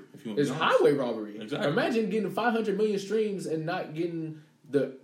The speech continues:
Speaker 2: the real pay for it.
Speaker 1: Yeah.
Speaker 2: Like,
Speaker 1: But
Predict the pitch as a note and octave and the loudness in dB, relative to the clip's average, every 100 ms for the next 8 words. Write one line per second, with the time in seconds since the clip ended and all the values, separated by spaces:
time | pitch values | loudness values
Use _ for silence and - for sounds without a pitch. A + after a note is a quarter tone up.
0 | _ - C#3 A#2+ A#2 F3 D#3+ F3 G3 - | _ -6 0 0 2 0 2 -2 -2 -4
1 | A#2 - - - - - - - _ _ | -4 -6 -12 -20 -12 -10 -10 -14 _ _
2 | _ _ _ _ C3 A#2+ G#2 - - _ | _ _ _ _ -4 -2 -2 -6 -18 _
3 | _ _ C#3 C#3+ | _ _ 4 4